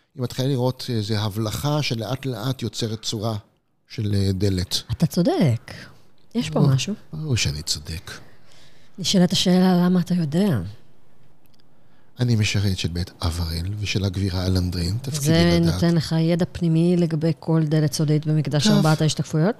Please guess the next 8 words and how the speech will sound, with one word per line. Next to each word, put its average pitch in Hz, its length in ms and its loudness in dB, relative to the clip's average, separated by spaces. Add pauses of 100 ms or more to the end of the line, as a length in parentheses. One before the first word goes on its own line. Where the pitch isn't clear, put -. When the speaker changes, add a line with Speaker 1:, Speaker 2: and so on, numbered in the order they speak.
Speaker 1:
בעניין 165 460 2
הזה 147 220 2
את 135 120 -2
תצטרכי 123 500 0
להישאר 101 540 0
באפלה, 98 500 -2
עוזרת 90 440 -2
מטבח. 98 520 -4